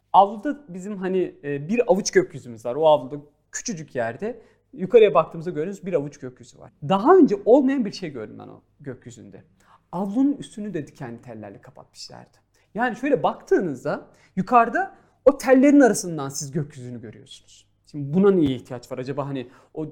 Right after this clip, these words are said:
üç, dört, beş metrelik, e, duvarları aşabileceğimize mi inanıyorlar vesaire? Her tarafın dikenli telli olduğunu, o ayrı bir mesele. İkincisi, dediğim gibi bu davada bizim tutulma sistemimiz, yani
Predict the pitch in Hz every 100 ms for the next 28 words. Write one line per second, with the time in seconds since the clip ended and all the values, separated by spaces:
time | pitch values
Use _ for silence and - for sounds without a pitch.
0 | - 190 - - - 175 170 175 180 175
1 | - 160 - 165 160 180 - 135 131 127
2 | 127 156 143 156 - - 160 147 143 156
3 | 156 175 117 120 107 107 107 113 117 117
4 | 117 127 - 113 120 113 123 107 107 113
5 | 98 92 92 - - 123 95 - _ -
6 | - - _ - - 285 - - 147 _
7 | 147 160 220 151 123 135 175 185 143 117
8 | 120 113 147 202 214 _ - 139 143 233
9 | - - 196 175 196 - 127 113 113 120
10 | 117 123